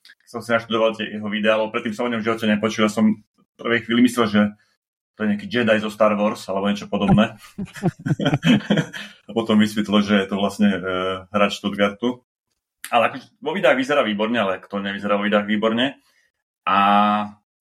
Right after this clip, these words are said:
ale myslím si, že ma aj v tom zápase celkom, e, celkom presvedčil, že má nám čo dať, ako nastúpil v podstate, e, až v druhom polčase, ale keď som to rátal, som si dneska pozeral, e, ten,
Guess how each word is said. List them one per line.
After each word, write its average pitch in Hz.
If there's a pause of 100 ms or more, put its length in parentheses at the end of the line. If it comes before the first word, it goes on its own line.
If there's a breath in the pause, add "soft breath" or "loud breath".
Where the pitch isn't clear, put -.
(140)
ale 127
myslím 208
si, 170
že 143
ma 160
aj 147
v -
tom 147
zápase 127
celkom, 110
e, 107 (440)
celkom 107
presvedčil, 110
že 104 (460)
má 107
nám 110
čo 107
dať, 113
ako 104
nastúpil 110 (100)
v -
podstate, 107 (520)
e, 90 (420)
až 101
v 104
druhom 113
polčase, 113
ale 104 (320)
keď -
som 127
to 127
rátal, 123
som 110
si 107
dneska 113
pozeral, 117
e, 107 (480)
ten, 107